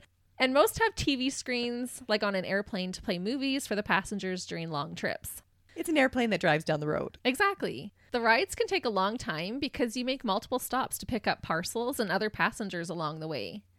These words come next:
Speaker 1: The bus is super tall because it fits everyone's luggage and parcels underneath the seat area. You load it up from the outside.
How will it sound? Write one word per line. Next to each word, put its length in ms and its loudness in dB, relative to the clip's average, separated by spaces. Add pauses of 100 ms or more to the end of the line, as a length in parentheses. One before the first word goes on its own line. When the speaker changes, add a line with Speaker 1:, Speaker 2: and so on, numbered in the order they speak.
(260)
Speaker 1:
The 80 4
bus 260 4
is 100 2
super 320 -2
tall 380 2
because 280 -6
it 140 -6
fits 220 -2
everyone's 420 -2
luggage 340 0
and 80 -2
parcels 440 -2
underneath 480 -6
the 60 -4
seat 300 -8
area. 520 -8 (400)
You 140 -2
load 180 -2
it 100 -2
up 160 -4
from 140 -2
the 100 -4
outside. 600 -4